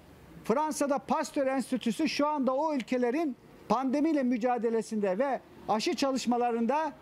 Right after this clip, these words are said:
merkez durumunda olmaya devam etmektedir. Yeni kurulan tusep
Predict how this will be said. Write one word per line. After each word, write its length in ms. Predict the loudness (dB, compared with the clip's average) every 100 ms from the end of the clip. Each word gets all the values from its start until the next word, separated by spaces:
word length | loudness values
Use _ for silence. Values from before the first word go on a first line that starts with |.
| -12 0
merkez 500 | 0 2 0 0 0
durumunda 500 | 2 2 2 0 0
olmaya 380 | 0 2 0 0
devam 260 | 0 0
etmektedir. 600 | -2 -2 -4 -2 -4 -6 -10 -20 -20 -20 -20 -20 -20 -20 -20 -20 -20 -20 -20 -20 -20 -20 -20 -20 -20 -20 -20 -20 -20 -20 -2
Yeni 260 | -2 0 -2
kurulan 420 | 0 0 0 0
tusep 360 | -2 -2 -4